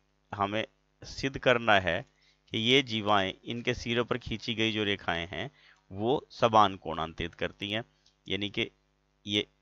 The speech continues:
नंबर एक और कोण नंबर दो, ये हमने इक्वल प्रूव करना है। देखिए हम क्या करेंगे बच्चों, प्रमाण में हम क्या लिखेंगे, प्रूफ,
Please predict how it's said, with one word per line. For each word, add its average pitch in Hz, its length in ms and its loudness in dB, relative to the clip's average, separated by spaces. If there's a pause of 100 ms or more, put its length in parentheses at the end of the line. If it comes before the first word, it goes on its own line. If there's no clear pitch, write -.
(220)
नंबर 95 360 0
एक 104 280 0 (720)
और 87 260 -6
कोण 87 200 -2
नंबर 80 300 -4 (100)
दो, 107 360 -6
ये 117 240 4
हमने 87 360 -4 (120)
इक्वल 104 320 -2
प्रूव 65 280 -12 (100)
करना - 300 -20
है। - 140 -20 (1000)
देखिए 110 360 0
हम 107 200 -2
क्या 123 180 6
करेंगे 107 320 -2
बच्चों, 101 320 -4 (640)
प्रमाण 113 360 8
में 147 100 0
हम 143 100 -2
क्या 131 120 6
लिखेंगे, 101 500 0
प्रूफ, - 760 -6